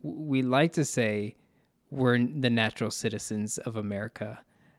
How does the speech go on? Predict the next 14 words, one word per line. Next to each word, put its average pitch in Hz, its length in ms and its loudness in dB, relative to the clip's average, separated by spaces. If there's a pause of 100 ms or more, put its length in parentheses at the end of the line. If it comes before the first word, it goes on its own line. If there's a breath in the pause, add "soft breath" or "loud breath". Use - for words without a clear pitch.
(200)
But 117 440 2
in 127 180 0
reality, 113 840 2
America 131 560 2
gave 143 480 4
Native 117 300 2
Americans 110 760 -2 (180)
their 117 400 0
citizenship 117 920 -2 (600)
after 151 440 4
the 107 100 2
fact 95 520 -4 (260)
of 117 260 2
being 120 520 6